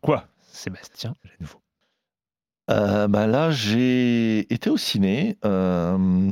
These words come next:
Speaker 2: pour voir plusieurs choses. Euh, bon, moi, je suis un grand fan aussi de, de cinéma coréen, donc forcément, euh, voilà, euh,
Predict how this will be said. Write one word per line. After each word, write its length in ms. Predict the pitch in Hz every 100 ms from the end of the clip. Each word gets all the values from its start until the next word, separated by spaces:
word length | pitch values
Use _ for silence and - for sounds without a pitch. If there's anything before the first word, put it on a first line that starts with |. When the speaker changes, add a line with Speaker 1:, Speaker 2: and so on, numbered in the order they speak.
| -
Speaker 2:
pour 140 | -
voir 120 | 95 117
plusieurs 280 | 143 143
choses. 420 | - 135 135 160 113
Euh, 400 | 104 101 101 101
bon, 140 | 98
moi, 140 | 113 95
je 60 |
suis 80 | -
un 40 | 98
grand 260 | 87 123
fan 260 | - 139 135
aussi 380 | 101 - 117 117
de, 200 | 98 90
de 100 | 87
cinéma 360 | - 113 107
coréen, 520 | - 110 98 98 131 156 -
donc 200 | 85 85
forcément, 720 | 95 - 101 98 110 110 98
euh, 540 | 85 82 78 80 76 76
voilà, 260 | 78 82 101
euh, 460 | 104 76 76 76